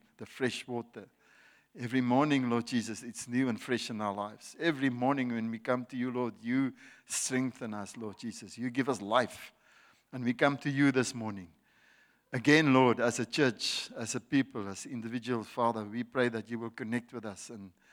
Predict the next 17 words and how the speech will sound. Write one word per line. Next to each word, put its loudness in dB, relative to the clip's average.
just -6
bring -2
new 4
life 2
into -6
our -2
spirits, -2
Lord. -4
We 2
live, 2
we -2
can 0
do 4
nothing 0
without -4
you, -4
Lord. -10